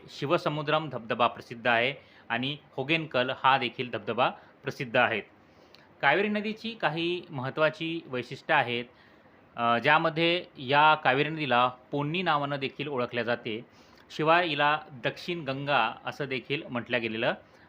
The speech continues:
आहे. कावेरी नदी ही तामिळनाडू राज्यातील सर्वात महत्त्वाची आणि सर्वात मोठी नदी आहे. याशिवाय ही दक्षिण भारतातील गोदावरी आणि कृष्णा नदीनंतर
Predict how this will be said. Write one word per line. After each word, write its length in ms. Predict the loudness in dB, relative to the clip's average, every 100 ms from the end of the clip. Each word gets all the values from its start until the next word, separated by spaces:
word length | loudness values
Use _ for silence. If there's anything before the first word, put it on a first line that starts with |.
| -2
आहे. 280 | 0 0 -6 -10 _ -20 -20 -20 _ _ _ _ -20 -20 -6 2
कावेरी 300 | 4 4 2
नदी 380 | -2 -4 -8 -10
ही 540 | -16 -6 0 0 -2 -4
तामिळनाडू 600 | 0 0 2 2 4 2 -2 -2
राज्यातील 800 | -2 0 -2 -2 -4 -6 -10
सर्वात 540 | -10 -6 -2 0 -2 -2
महत्त्वाची 520 | -6 -6 -2 -2 -2
आणि 140 | -6 -4
सर्वात 360 | -4 -4 -4
मोठी 260 | -8 -8 -8
नदी 200 | -8 -4
आहे. 560 | -2 -2 -4 -6 -18 _ _ _ -16 0
याशिवाय 680 | 0 0 0 0 2 0 -8 -20 _ -16 -8
ही 180 | -6
दक्षिण 400 | -4 -6 -4 -4
भारतातील 720 | 0 0 4 2 2 -2 -2 -8 -18 -20 -20 -20 -20 -10
गोदावरी 520 | -6 4 4 4 0 -2
आणि 160 | -4
कृष्णा 400 | -6 -8 0 0
नदीनंतर 560 | 2 -2 -2 2 2